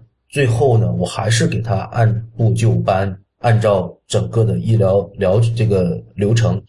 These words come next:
去给他进行了这个正常的一个诊疗。那一，那一件事对我的未来，就对我后来的这个职业的过程中就是影响还蛮大的。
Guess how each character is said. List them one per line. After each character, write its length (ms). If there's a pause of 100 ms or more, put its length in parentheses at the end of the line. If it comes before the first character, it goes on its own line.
去 140
给 100
他 100
进 200
行 160
了 100
这 160
个 180 (220)
正 140
常 180
的 80
一 60
个 100
诊 220
疗。 320 (1400)
那 140
一， 360
那 120
一 280
件 160
事 220
对 100
我 140
的 140
未 120
来， 160 (140)
就 140
对 120
我 140
后 100
来 140
的 100
这 120
个 160
职 180
业 140
的 80
过 180
程 200
中 300 (1200)
就 80
是 220
影 120
响 160
还 80
蛮 200
大 260
的。 100